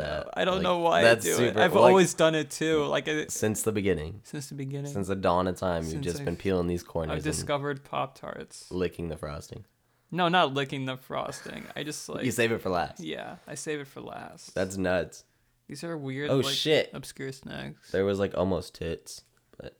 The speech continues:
Speaker 1: um,
Speaker 2: Oh, I missed
Speaker 1: we didn't
Speaker 2: it.
Speaker 1: get 'em yet.
Speaker 2: Whatever. Are we watching the same anime?
Speaker 1: Yeah. You wanna switch it up?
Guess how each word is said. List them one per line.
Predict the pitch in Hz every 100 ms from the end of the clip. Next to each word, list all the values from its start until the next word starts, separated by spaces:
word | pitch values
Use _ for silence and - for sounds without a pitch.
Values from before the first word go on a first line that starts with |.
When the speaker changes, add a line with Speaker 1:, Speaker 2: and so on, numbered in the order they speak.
| -
Speaker 1:
um, | - - -
Speaker 2:
Oh, | -
I | 131 131
missed | - 73
Speaker 1:
we | 73
didn't | 65 -
Speaker 2:
it. |
Speaker 1:
get | 64
'em | 73 71
yet. | 71 73 - -
Speaker 2:
Whatever. | - 78 - 214 - 156 _ _ -
Are |
we | 147
watching | 170 180 202
the | 180
same | - 151 139
anime? | 131 135 156 170 180 - _ _ _ 92
Speaker 1:
Yeah. | 117 127 120 - _
You | -
wanna | 101 101
switch | 98 95
it | 95
up? | 120 - _